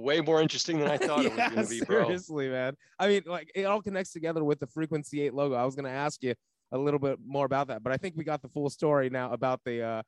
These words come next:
Speaker 1: Dude, we
Speaker 2: Frequency
Speaker 1: gotta,
Speaker 2: eight
Speaker 1: it's,
Speaker 2: company, man.
Speaker 1: we gotta get him on here again, dude.
Speaker 2: Oh, yeah,
Speaker 1: I mean,
Speaker 2: definitely,
Speaker 1: holy
Speaker 2: man.
Speaker 1: shit.
Speaker 2: Well, th-, we're, you know, we're gonna go out to Vegas again. Um, you, you know, we have a studio out there too, and, uh, you know, we'd love to just, like,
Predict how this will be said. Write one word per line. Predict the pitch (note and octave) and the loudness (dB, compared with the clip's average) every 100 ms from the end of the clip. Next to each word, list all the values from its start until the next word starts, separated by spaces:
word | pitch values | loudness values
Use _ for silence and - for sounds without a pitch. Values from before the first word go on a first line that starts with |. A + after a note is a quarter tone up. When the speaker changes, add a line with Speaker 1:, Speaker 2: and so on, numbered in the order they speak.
| - | -4
Speaker 1:
Dude, | B3 F#3 | 2 2
we | D3+ | 4
Speaker 2:
Frequency | D3 D#4 | 2 4
Speaker 1:
gotta, | C#4 C3+ | 2 2
Speaker 2:
eight | - | 2
Speaker 1:
it's, | C3+ C#3 | 0 0
Speaker 2:
company, | G#2 F2+ | -2 -4
man. | F2 F2 | -8 -6
Speaker 1:
we | B2 | -6
gotta | D#4 A3+ D#3+ D#3+ | -2 0 2 0
get | A#2+ D#3 | 0 2
him | D#3 | 4
on | D#3 | 6
here | C#3+ C3+ | 6 4
again, | A#2+ A2+ D#3+ A#2 | 2 0 0 0
dude. | A#2 A#2 C#3+ | -4 -4 2
Speaker 2:
Oh, | D#3 | 4
yeah, | C3+ C#3+ A2 G#2 | 4 4 4 4
Speaker 1:
I | |
mean, | B2+ | 2
Speaker 2:
definitely, | B2+ A2+ | 2 0
Speaker 1:
holy | B2+ E3+ - | 0 -2 -2
Speaker 2:
man. | - F#3+ | -4 -2
Speaker 1:
shit. | E3+ G#2 - | -4 -4 2
Speaker 2:
Well, | F#3 D3+ | 2 2
th-, | E3+ | 0
we're, | F3 G#3+ - | 2 2 2
you | G#3 | 2
know, | |
we're | F#3+ G#3 | 2 0
gonna | A3 | -2
go | G3 | 0
out | F#3+ F#3+ | -2 -2
to | D#3+ | -6
Vegas | E3 E3+ E3+ D3 | -4 -4 -6 -6
again. | C3 C3 C3+ D3 _ _ - | -4 -2 -4 -8 _ _ -4
Um, | B2+ B2 A#2+ A#2+ | 0 2 2 0
you, | D3+ C#3+ | -4 -4
you | D3 | -2
know, | C#3 | -2
we | D3+ | 0
have | D#3 | -2
a | |
studio | D3+ E3 D3+ D3 C3+ | -4 -6 -4 -4 -4
out | C3 C3+ | -4 -6
there | C3 C3 | -6 -8
too, | B2 - C3+ A#2 - | -6 -6 -4 -4 -4
and, | B2 B2 A#2 A#2+ | -6 -4 -4 -4
uh, | A#2 A2+ | -4 -4
you | C3+ | -4
know, | C3 | -2
we'd | C#3 | -2
love | C3+ D3+ D3 | -2 -4 -2
to | D3 C3 | -4 -4
just, | A#2 C3+ C3+ | -6 -8 -6
like, | B2+ | -8